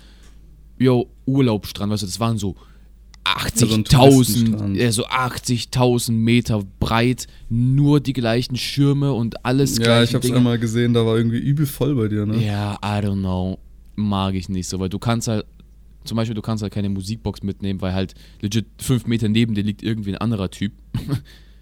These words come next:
Speaker 1: Kannst du halt dann auch nicht bringen, halt irgendwie Musik anzumachen oder so. Und das fand ich halt auch ein bisschen scuffed so,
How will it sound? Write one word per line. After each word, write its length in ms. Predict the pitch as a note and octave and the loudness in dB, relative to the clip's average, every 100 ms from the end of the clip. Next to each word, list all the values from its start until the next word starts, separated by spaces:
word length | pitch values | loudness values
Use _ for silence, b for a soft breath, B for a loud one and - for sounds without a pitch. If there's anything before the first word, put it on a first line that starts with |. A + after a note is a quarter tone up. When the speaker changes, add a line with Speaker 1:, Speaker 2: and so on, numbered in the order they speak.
| b b - | b b -18
Speaker 1:
Kannst 260 | - A2 G#2+ | -4 -2 -2
du 60 | G2 | -4
halt 80 | |
dann 120 | F#2+ - | -4 -2
auch 120 | A2 | -2
nicht 140 | G2 | -2
bringen, 180 | - G2 | -4 -4
halt 140 | F#2 | -4
irgendwie 200 | F#2+ G2+ | -4 -4
Musik 360 | F#2 F2+ A2 A#2+ | -2 -2 -4 -4
anzumachen 500 | F2 F2 F2 E2+ F#2 | -6 -6 -6 -6 -6
oder 100 | F2 | -6
so. 260 | E2 F2+ - B B B B B B - | -6 -6 -8 B B B B B B -12
Und 100 | F2+ | -6
das 120 | F#2 | -6
fand 180 | F#2 F2+ | -4 -4
ich 80 | E2+ | -6
halt 120 | - | -8
auch 160 | E2 E2+ | -8 -8
ein 100 | D#2+ | -8
bisschen 200 | D#2 D#2 | -8 -8
scuffed 380 | - - D#2+ - | -10 -10 -12 -12
so, 220 | - | -12